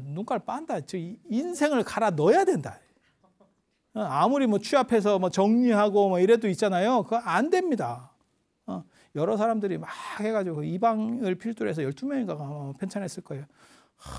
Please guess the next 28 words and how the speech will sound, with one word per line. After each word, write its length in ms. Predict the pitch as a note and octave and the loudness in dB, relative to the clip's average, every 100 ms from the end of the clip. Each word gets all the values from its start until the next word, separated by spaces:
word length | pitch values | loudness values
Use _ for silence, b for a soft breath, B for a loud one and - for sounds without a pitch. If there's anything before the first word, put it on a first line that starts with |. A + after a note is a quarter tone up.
| B B B B - | B B B B -20
그 80 | - _ _ _ | -20 _ _ _
정부에서 440 | - F#3 C#4+ C#4 G#3 | -4 0 2 2 0
후원해서 380 | F#3 E3+ C3+ | 0 -2 -4
만드는 320 | C#3 B2+ B2+ C3 | -6 -8 -10 -10
거예요. 200 | B2 C3 _ _ _ _ | -14 -16 _ _ _ _
어. 140 | F3+ C3+ _ _ _ _ _ _ | -18 -18 _ _ _ _ _ _
그래서 160 | - F3+ b b | -16 -16 b b
그런 320 | - A3+ C#4+ B3 | 0 4 4 4
유행들이 480 | F#3 A#3+ A#3+ G#3+ E3+ | 2 2 2 0 0
있어요. 440 | D#3+ B3+ F3+ A2 - | 2 2 2 -2 -6
그리고 180 | E3+ | -6
그 220 | - A#3 A#3 | -2 0 0
불조 320 | G#3 G3+ A#3 | -2 -2 -2
통기에 400 | A#3 G#3+ G#3 G3 | 0 -2 0 0
보면, 460 | D#3+ G3 A#3+ C#3 - _ b b b b _ _ _ _ _ _ _ _ _ _ _ _ - | 0 2 2 0 -4 _ b b b b _ _ _ _ _ _ _ _ _ _ _ _ -8
어, 520 | D#3+ D#3 D3 C#3+ C#3 | -4 -2 0 0 0
일본 360 | E3+ A3+ B3 A#3+ | 0 2 4 2
승려인 420 | A#3 A#3 G#3+ G3 | 2 0 0 0
해악이라는 760 | E3+ B3 C4 A#3+ A3+ A3 G3+ G3+ | 0 0 2 0 -2 -2 -2 -4
사람이 500 | F3+ F3 D#3+ F#3+ G#3 | -2 0 0 0 -2
후량 440 | - - E4+ D#4 | -4 0 2 2
때, 180 | - B2+ | 0 -4
여기 240 | C#3+ F#3 B3 | -2 0 0
이제 200 | D3+ C3 | 0 -4
또 120 | - D#3+ | -4 -4
나오는 300 | A#2+ C3+ C3 | -4 -4 -8
거예요, 160 | G2 - | -10 -10
연도가. 440 | B2+ C3 B2 - | -10 -8 -8 -10